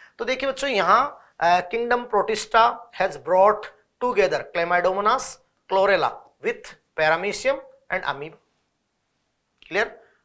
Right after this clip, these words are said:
और unicellular eukaryote organism were placed in kingdom protista by Whitaker। तो देखिए फाइव किंगडम से रिलेटेड है बच्चों, टू किंगडम की डिमेरिट में लिख रखा है कि वहां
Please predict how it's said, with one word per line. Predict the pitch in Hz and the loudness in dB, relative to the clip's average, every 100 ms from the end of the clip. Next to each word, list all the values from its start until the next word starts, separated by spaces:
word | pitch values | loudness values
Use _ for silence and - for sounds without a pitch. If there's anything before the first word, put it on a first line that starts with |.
| _ _ - | _ _ 0
और | 170 175 156 | 8 8 8
unicellular | 135 160 226 285 277 277 285 | -6 -4 -4 0 6 8 8
eukaryote | 240 240 247 254 - | 6 2 4 4 4
organism | 190 196 214 214 233 240 - - - | 2 2 -2 -2 -4 -6 -14 -16 0
were | 190 196 | 0 0
placed | 196 208 - | 0 0 0
in | 226 220 | -10 -8
kingdom | 190 196 196 | -4 -4 -4
protista | 165 165 - | -6 -4 -2
by | 170 165 | 0 0
Whitaker। | 139 131 160 208 208 _ _ | -2 -8 -6 -6 -10 _ _
तो | - | -10
देखिए | 302 - 339 | -8 -6 -6
फाइव | - 214 240 | 6 6 6
किंगडम | 277 269 269 | 0 2 2
से | 269 | 2
रिलेटेड | 196 185 190 160 | 0 -2 -2 -4
है | - - _ - _ | -4 -14 _ -20 _
बच्चों, | 202 202 302 | 0 2 -4
टू | 311 - 320 339 | -6 -8 -2 -2
किंगडम | 330 277 277 285 | -2 0 2 2
की | 285 | -4
डिमेरिट | 208 226 240 240 | -2 4 4 2
में | 262 | 0
लिख | 202 - | -2 0
रखा | 196 196 | 0 6
है | 190 254 294 - _ | 6 6 0 -14 _
कि | 220 | 0
वहां | 185 - | 2 2